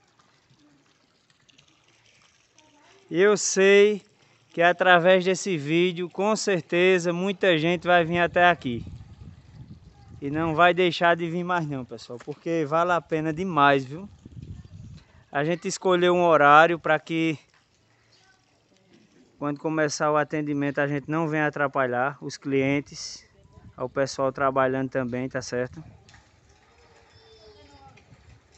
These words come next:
A gente vai mostrar pra vocês agora a parte de área de lazer das cri-, da criançada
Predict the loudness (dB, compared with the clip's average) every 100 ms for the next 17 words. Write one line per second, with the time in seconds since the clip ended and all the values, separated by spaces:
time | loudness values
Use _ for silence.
0 | _ _ -20 -20 -20 -20 -20 -20 _ -20
1 | -18 -14 -6 -4 -2 -4 -2 -4 0 -2
2 | -2 -4 -4 0 0 0 0 -2 -2 -4
3 | -6 -6 -4 -4 -8 -20 -20 -20 -20 -20
4 | -20 -20 -20 _ _ -4 -2 0 -2 -2
5 | 2 4 2 0 -2 -2 -8 -20 -14 -8
6 | -8 -8 -10 -8 -6 -8 -4 -4 -4 -4
7 | -4 -6 -8